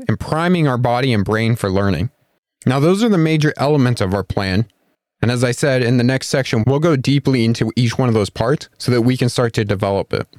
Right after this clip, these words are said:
But the first question you may be asking is, how much time should we spend developing this plan before we start learning? A good rule of thumb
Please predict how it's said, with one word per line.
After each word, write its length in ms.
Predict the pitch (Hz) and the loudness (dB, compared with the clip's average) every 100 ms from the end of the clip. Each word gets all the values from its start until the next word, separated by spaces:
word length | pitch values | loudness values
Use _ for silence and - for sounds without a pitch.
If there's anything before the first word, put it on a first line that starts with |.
| _ _ _ | _ _ _
But 80 | 104 | -6
the 80 | 135 | -2
first 220 | 202 214 | 0 0
question 280 | - 165 160 | 0 0 2
you 80 | 135 | 2
may 160 | 135 | 2
be 180 | 131 117 | 2 0
asking 380 | 110 104 - 113 | 0 -2 0 0
is, 140 | 104 | 0
how 160 | - 147 | -2 0
much 280 | 185 165 - | 0 -2 -8
time 340 | - 135 131 | -4 -2 0
should 200 | 123 117 | 0 0
we 120 | 117 104 | -2 -2
spend 500 | - 143 143 95 - | -4 -2 0 -2 -2
developing 580 | 123 123 165 175 135 117 | -2 0 2 0 0 0
this 140 | 104 | 0
plan 320 | - 113 104 98 | -2 -2 0 -2
before 280 | 101 123 | 0 0
we 120 | 120 110 | 2 2
start 260 | - 92 | 0 0
learning? 320 | 87 104 78 - _ _ - | 0 0 -2 -6 _ _ -4
A 60 | |
good 320 | 131 147 180 160 | -2 0 2 4
rule 220 | 202 185 | 4 4
of 80 | 131 | 0
thumb 360 | 143 151 190 | -2 2 0